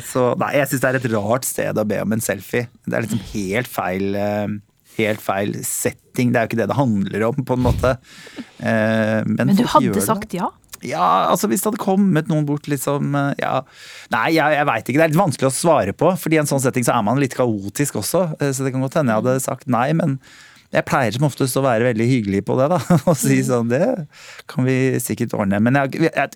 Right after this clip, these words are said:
Speaker 1: jeg tror kanskje jeg ville sagt, kan vi gjøre det etterpå?
Speaker 2: Ja.
Speaker 1: Kan du, kan du finne meg når vi ikke står, eh, en meter fra, fra kista?
Speaker 2: Mm.
Speaker 1: Det, ja, det tror jeg. Jeg ville kjent at det var ubehagelig, ikke minst respektløst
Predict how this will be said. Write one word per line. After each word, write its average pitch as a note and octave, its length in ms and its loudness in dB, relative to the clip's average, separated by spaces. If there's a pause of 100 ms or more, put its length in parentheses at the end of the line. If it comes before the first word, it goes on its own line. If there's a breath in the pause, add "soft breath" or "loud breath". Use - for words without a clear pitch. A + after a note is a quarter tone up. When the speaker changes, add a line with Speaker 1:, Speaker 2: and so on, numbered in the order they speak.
(140)
Speaker 1:
jeg - 100 -4
tror C3 160 4
kanskje A#2 240 0
jeg A2 60 2
ville A#2+ 100 0
sagt, B2 160 -4
kan A#2+ 100 0
vi A#2 60 2
gjøre A#2 160 0
det A2 80 -2
etterpå? G2+ 160 -4 (460 soft breath)
Speaker 2:
Ja. E3 80 -4
Speaker 1:
Kan B2+ 100 0
du, B2+ 80 0
kan C3+ 200 0
du B2 40 4
finne A#2 240 2
meg G#2 160 0
når A2 160 0
vi A2+ 80 -4
ikke - 160 -6
står, G#2+ 320 0
eh, G#2+ 320 2
en A2 80 2
meter G#2 240 -2
fra, G#2+ 220 -2 (840 loud breath)
fra - 160 -2
kista? G#2+ 320 0 (240)
Speaker 2:
Mm. E3+ 160 -2
Speaker 1:
Det, B2 80 4 (320)
ja, G2 160 -2
det G#2+ 140 -4
tror - 100 -2
jeg. - 80 -14 (160)
Jeg B2+ 160 2
ville A#2 180 0 (140)
kjent A2+ 320 -2
at A2 80 0
det A2 80 0
var F#2+ 160 -2
ubehagelig, G#2 480 -2
ikke G#2+ 160 0
minst - 240 -2
respektløst - 800 -6